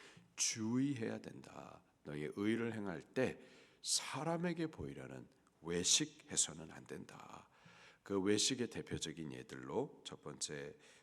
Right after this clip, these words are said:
구제할 때 사람에게 보이려고. 여러분 나팔을 보면서 "저 뭐 하나 보세요." 구제합니다. 에이, 하면 안 된다. 그리고 오늘 본문에는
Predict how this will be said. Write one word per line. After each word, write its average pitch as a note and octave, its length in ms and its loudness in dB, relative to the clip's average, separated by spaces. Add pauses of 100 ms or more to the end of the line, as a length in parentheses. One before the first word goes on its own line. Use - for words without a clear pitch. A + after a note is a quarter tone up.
(180)
구제할 E2+ 640 0
때 - 280 -10 (260)
사람에게 A2 640 -8
보이려고. - 580 -12 (540)
여러분 F#3 880 12
나팔을 C3 420 6
보면서 F#2 480 0 (260)
"저 D3 180 8
뭐 C#3+ 240 10
하나 E3+ 200 8
보세요." D3+ 680 4 (140)
구제합니다. B2 1000 -2 (280)
에이, F#2 280 0 (120)
하면 G2 180 -8
안 - 140 -12
된다. - 520 -14 (720)
그리고 F2+ 340 2
오늘 F2+ 260 2
본문에는 D#2+ 680 0